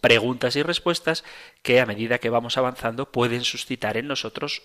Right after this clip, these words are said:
nuevas preguntas que exigen nuevas respuestas. Y por eso, gracias a vuestra participación, a vuestro interés,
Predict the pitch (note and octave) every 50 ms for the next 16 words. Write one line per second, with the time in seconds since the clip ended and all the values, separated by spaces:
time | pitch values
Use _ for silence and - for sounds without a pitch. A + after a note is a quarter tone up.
0 | _ _ A2+ G#2+ A2 G#2+ G#2+ G#2+ A2+ - - - C3 G#2+ G#2 G2+ - - B2 C3+
1 | - - - _ _ _ _ _ _ - _ _ _ - - A#2 - - - -
2 | - - - - G#2+ - - C3 D3 D#3 - _ _ - G#2+ G#2+ G2 F#2+ F#2+ G2
3 | G2+ - - - - G#3+ - - - - - - - - - - - - _ -
4 | C3+ C3+ C3+ - C#3+ C#3+ E3 F3 - - D#3 F3+ - - - - - - - -
5 | _ - A2 B2 A#2 A#2+ B2 - - A2+ A2 - - A2 G#2 G#2 G2 - - -
6 | G#2 G2 - - G2 F#2+ - - F#2+ - - - - F#2+ - - E3 F#3+ G3 F3
7 | C3+ G#2+ G2+ - - - G#2+ G2+ G2+ - - G2 G#2+ D3+ F#3+ G#3 - -